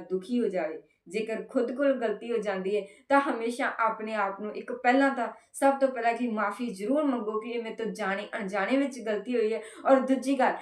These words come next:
ਕਿ ਉਸ ਗਲਤੀ ਨੂੰ ਕਦੀ ਵੀ ਲਾਈਫ ਦੇ ਵਿੱਚ ਦੁਬਾਰਾ ਉਹ ਨਾ ਦੁਹਰਾਓ। ਪਰ ਸੋਸ਼ਲ ਮੀਡੀਆ ਇੱਕ ਬਹੁਤ ਹੀ ਇੱਕ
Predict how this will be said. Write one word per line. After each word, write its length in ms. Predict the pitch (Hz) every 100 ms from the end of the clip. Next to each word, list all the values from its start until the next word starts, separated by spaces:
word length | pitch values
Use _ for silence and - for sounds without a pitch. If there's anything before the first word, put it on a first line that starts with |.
| - -
ਕਿ 100 | 285
ਉਸ 280 | 302 - 190
ਗਲਤੀ 320 | 220 202 214 208
ਨੂੰ 100 | -
ਕਦੀ 280 | 220 240
ਵੀ 100 | 240
ਲਾਈਫ 280 | 208 180 180 -
ਦੇ 80 | 190
ਵਿੱਚ 220 | 190 - - _ 185
ਦੁਬਾਰਾ 480 | 196 190 185 196 185 -
ਉਹ 120 | 202
ਨਾ 260 | 185 165
ਦੁਹਰਾਓ। 440 | 170 185 185 151 - -
ਪਰ 140 | 202
ਸੋਸ਼ਲ 420 | 185 208 202 233 202
ਮੀਡੀਆ 260 | 175 185
ਇੱਕ 140 | 185 185
ਬਹੁਤ 440 | 180 202 226 254
ਹੀ 60 | 254
ਇੱਕ 240 | 208 -